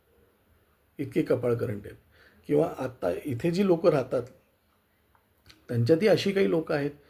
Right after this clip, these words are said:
की उद्या वेळ आल्यावर, म्हाताऱ्या आईवडिलावर-, आईवडिलांचं करायची वेळ आल्यावर, अ, लोकं, अं, काय म्हणतात त्याला, त्यांना नर्सिंग केअरमध्ये सोडून देतात. म्हणजे इथे माझ्याजवळ एक नर्सिंग केअर सेंटर आहे, तिथे मी बघतो मी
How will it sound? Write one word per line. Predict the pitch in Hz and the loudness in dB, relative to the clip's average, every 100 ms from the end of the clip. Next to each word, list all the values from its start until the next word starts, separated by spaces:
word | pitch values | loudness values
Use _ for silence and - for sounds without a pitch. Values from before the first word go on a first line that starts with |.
| _ _ _ | _ _ _
की | 190 - - | -2 -2 -2
उद्या | - 151 185 | -2 2 4
वेळ | 165 180 175 | 6 4 4
आल्यावर, | 165 170 175 | 4 4 4
म्हाताऱ्या | 143 123 160 160 | 0 0 2 4
आईवडिलावर-, | 151 156 151 156 156 | 4 4 4 4 4
आईवडिलांचं | 151 151 143 147 151 | 2 2 2 2 0
करायची | 156 139 143 147 151 | 0 2 0 0 0
वेळ | 151 151 | 2 2
आल्यावर, | 139 143 135 - - - - _ _ - | 2 2 2 -2 -6 -20 -20 _ _ -4
अ, | 156 147 139 | 0 2 0
लोकं, | 135 139 135 135 170 190 - - _ _ _ _ - | 2 2 2 2 2 2 0 -6 _ _ _ _ -8
अं, | 160 147 | -4 -4
काय | 147 156 | -4 -2
म्हणतात | 139 135 - | -2 -2 -4
त्याला, | - 143 127 117 - - _ - | -2 -2 -2 -6 -8 -20 _ -4
त्यांना | 147 151 | 0 2
नर्सिंग | 170 139 135 123 185 | 2 2 2 4 2
केअरमध्ये | 170 170 170 165 160 | 4 4 4 2 0
सोडून | 147 120 117 | 0 0 0
देतात. | 104 - - _ _ - _ _ _ _ _ _ _ _ _ _ _ _ _ _ _ _ _ _ - - - | -2 -10 -20 _ _ -20 _ _ _ _ _ _ _ _ _ _ _ _ _ _ _ _ _ _ -20 -20 -10
म्हणजे | 127 | -4
इथे | 131 120 | -2 0
माझ्याजवळ | 151 120 131 131 147 | 0 2 2 2 4
एक | 147 | 2
नर्सिंग | 147 127 117 147 | 2 -4 -2 -2
केअर | 143 143 | 0 -2
सेंटर | 131 127 135 | -2 -4 -2
आहे, | 131 127 | -4 -6
तिथे | 120 | -4
मी | 143 135 | -2 0
बघतो | 123 117 151 | -2 -2 -2
मी | 131 104 | 0 -2